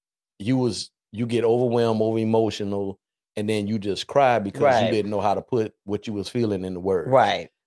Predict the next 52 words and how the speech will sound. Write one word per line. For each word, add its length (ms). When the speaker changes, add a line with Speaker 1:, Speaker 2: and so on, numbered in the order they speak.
Speaker 1:
But 80
I 100
didn't 300
get 260
that 180
at 140
that 160
time. 200
Speaker 2:
Right. 400
Speaker 1:
So 100
I 160
just 240
felt 120
Speaker 2:
But 100
Speaker 1:
like 100
Speaker 2:
you 60
Speaker 1:
I 100
Speaker 2:
tried 360
Speaker 1:
didn't, 100
Speaker 2:
over 300
and 120
over 320
again, 280
multiple 400
Speaker 1:
I, 40
Speaker 2:
times. 420
Speaker 1:
I 200
didn't 260
make 240
you 120
happy. 420
That's 220
the 100
only 240
thing 260
I 140
can 180
equivalate 580
it 120
with. 260
I 140
just 120
Speaker 2:
Well, 160
Speaker 1:
didn't 180
make 200
you 140
happy. 340
Speaker 2:
well, 360
and, 320
and 320
I 260
never, 840